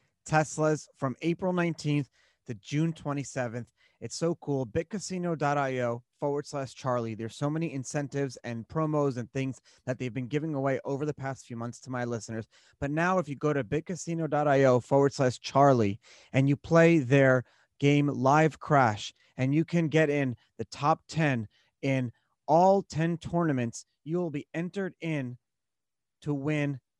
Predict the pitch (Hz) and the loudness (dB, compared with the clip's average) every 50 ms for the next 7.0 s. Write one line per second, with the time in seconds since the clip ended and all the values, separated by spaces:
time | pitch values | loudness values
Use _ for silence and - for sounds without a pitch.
0 | _ _ _ - 131 131 147 147 143 127 104 - - - 135 135 147 147 147 147 | _ _ _ -10 -6 -4 -4 -2 -4 -4 -8 -12 -14 -12 -8 -4 -2 -2 -2 -4
1 | 143 - _ _ _ _ _ - - 139 131 113 - - 104 - - - - _ | -6 -10 _ _ _ _ _ -10 -8 -6 -6 -6 -8 -12 -16 -16 -16 -18 -20 _
2 | _ _ - - - 208 240 277 262 226 240 226 214 190 143 170 185 170 151 131 | _ _ -18 -8 -4 -2 -2 0 0 0 0 -2 -2 -2 -2 0 0 0 0 -2
3 | 110 - 160 170 202 208 196 180 175 165 156 156 160 143 - _ _ _ _ - | -2 -2 0 0 2 2 2 2 2 2 2 2 2 0 -2 _ _ _ _ -2
4 | - 175 202 185 - 190 180 - - - 160 156 151 151 - - - - _ _ | 0 2 2 2 0 -2 -6 -4 -2 2 4 4 4 4 0 -4 -12 -20 _ _
5 | _ - - 202 196 - - 180 165 156 143 156 151 151 151 147 135 - - _ | _ 2 2 2 4 2 0 -4 -2 0 2 4 4 4 2 2 0 -4 -10 _
6 | _ _ _ - 170 180 190 202 190 - 180 160 151 - - 147 151 156 - | _ _ _ 0 2 4 4 2 2 0 -2 -2 -2 -2 0 2 2 2 2